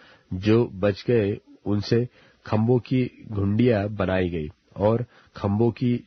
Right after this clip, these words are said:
चोटियां मढ़ी गई और उनकी छड़ें भी बनाई गई और भेंट का पीतल सत्तर किक्कार और दो हजार चार सौ शेकेल था। उससे मिलाप वाले तंबू के द्वार की कुर्सियां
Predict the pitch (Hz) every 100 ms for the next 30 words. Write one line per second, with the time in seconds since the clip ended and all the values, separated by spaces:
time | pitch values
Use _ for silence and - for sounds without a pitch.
0 | - - 95 123 110 95 95 92 92 87
1 | 78 - _ _ 98 110 117 - - -
2 | - 120 131 - 147 127 - 107 113 120
3 | 110 123 95 101 95 92 92 87 76 69
4 | _ _ _ - 95 107 117 - - -
5 | - 78 98 110 - 127 117 117 _ 107
6 | 104 131 101 113 _ _ - - 117 -
7 | 123 - 113 - 127 113 104 - - 107
8 | 107 - 87 98 107 117 95 92 113 101
9 | 101 - 98 98 - 101 - 92 95 85
10 | 80 78 80 _ _ _ _ _ _ _
11 | _ _ _ - - - 113 117 - -
12 | - - 98 113 123 123 127 123 127 123
13 | _ 101 104 117 107 85 85 98 104 101
14 | 95 - 92 92 - 110 110